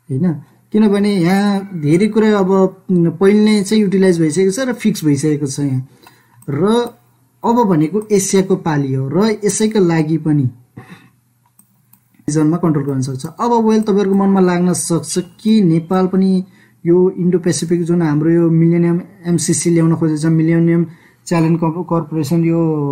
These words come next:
नेपाल पनि साझेदार बनाउन खोजेको हो यसलाई इन्डो पेसिफिक। हामीले के बुझ्नुपर्छ भने जियोपोलिटिक्समा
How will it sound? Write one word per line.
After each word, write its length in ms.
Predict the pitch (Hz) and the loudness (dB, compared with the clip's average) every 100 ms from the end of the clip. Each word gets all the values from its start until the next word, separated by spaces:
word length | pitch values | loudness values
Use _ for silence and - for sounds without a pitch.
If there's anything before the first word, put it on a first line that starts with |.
| 139 | -4
नेपाल 360 | 147 160 165 165 | -2 0 0 -2
पनि 260 | 165 170 165 | -2 -4 -4
साझेदार 720 | - - - 170 160 165 160 | -6 -8 -6 -4 -2 -2 -2
बनाउन 280 | 151 160 156 | 0 0 0
खोजेको 360 | 151 151 156 156 | -2 -2 0 0
हो 120 | 160 | 0
यसलाई 340 | 156 - 165 165 | -2 -2 -2 -2
इन्डो 160 | 156 | -2
पेसिफिक। 380 | 156 147 160 170 - _ _ - _ _ _ _ _ _ _ - | -4 -6 -6 -8 -12 _ _ -20 _ _ _ _ _ _ _ -6
हामीले 160 | 156 226 - | -2 -2 -2
के 180 | - 240 | -2 0
बुझ्नुपर्छ 600 | 214 202 208 190 170 175 | 0 0 0 0 -2 -2
भने 340 | 151 131 165 196 180 - _ _ _ _ _ _ _ _ _ _ _ _ _ _ _ _ _ _ 190 | -2 -2 0 0 -2 -6 _ _ _ _ _ _ _ _ _ _ _ _ _ _ _ _ _ _ -4
जियोपोलिटिक्समा 1120 | 139 131 220 214 214 202 196 190 - 180 | -4 0 0 0 0 0 0 -2 0 0